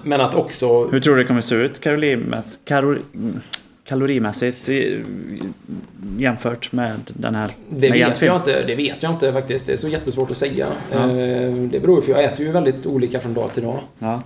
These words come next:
Speaker 1: Men, eh, nej, så, så att det beror ju på hur mycket jag tränar just den dagen. Men om vi tänker att jag skulle göra kanske en liknande träningsdag, fyra timmar någonting. Eh,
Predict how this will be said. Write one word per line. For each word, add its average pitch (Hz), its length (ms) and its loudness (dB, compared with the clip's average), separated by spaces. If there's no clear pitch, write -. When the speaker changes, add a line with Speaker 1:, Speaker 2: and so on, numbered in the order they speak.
Speaker 1:
Men, 135 340 2
eh, 127 500 2
nej, 123 280 2
så, - 160 -6
så 135 80 2
att 135 80 2
det 135 80 6
beror 151 220 4
ju - 60 -2
på 131 220 6
hur 123 100 0
mycket 127 160 0
jag 123 140 0
tränar 123 280 0
just 139 320 0
den 107 240 -4
dagen. 107 320 -4
Men 120 100 -6
om 117 60 -4
vi 117 60 -6
tänker 117 260 -2
att 110 100 -4
jag 117 80 -2
skulle 120 180 0
göra 117 200 0
kanske 117 260 -6
en 117 120 -4
liknande 127 680 -4
träningsdag, 131 580 -4
fyra 131 200 0
timmar 131 220 -6
någonting. 131 300 -8
Eh, 120 480 2